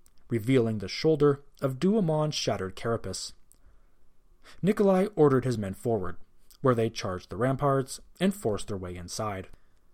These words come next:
Although Rosenthal had his men evacuate, a handful of defenders remained behind. Just as the main garrison departed from the north, a small party of engineers, commanded by Captain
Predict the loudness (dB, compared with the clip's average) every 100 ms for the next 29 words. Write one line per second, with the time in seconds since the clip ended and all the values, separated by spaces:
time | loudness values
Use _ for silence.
0 | _ _ _ -20 -20 _ -20 -20 -20 2
1 | 4 6 4 6 6 6 2 4 4 4
2 | 2 0 0 -2 -4 -4 -2 0 2 2
3 | 0 -4 -20 -20 _ 0 2 0 0 0
4 | 0 2 2 0 -4 -4 0 -2 -4 -8
5 | -8 -10 -8 -6 -6 -8 -14 -20 -20 -20
6 | -20 -20 -20 -20 _ -20 -20 -20 -20 0
7 | 0 2 0 2 2 2 2 4 4 2
8 | 0 0 0 0 0 -2 -2 -2 -2 -6
9 | -10 -18 -20 -4 0 0 2 2 2 0
10 | 0 2 4 0 0 -2 -2 -2 -4 -8
11 | -14 -14 -20 -20 -20 -20 -6 0 0 0
12 | -2 0 -2 -2 -6 -10 -10 -12